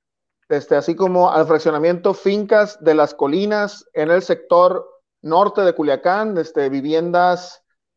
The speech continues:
eh, eh, pues listas ya para, para habitar, están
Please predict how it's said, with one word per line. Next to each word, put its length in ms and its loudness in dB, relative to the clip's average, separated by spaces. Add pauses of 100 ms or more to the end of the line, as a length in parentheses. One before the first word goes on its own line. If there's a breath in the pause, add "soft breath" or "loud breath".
eh, 440 -4 (380)
eh, 300 -6 (280)
pues 200 0
listas 420 0
ya 180 4
para, 380 0
para 160 2
habitar, 400 0
están 240 -6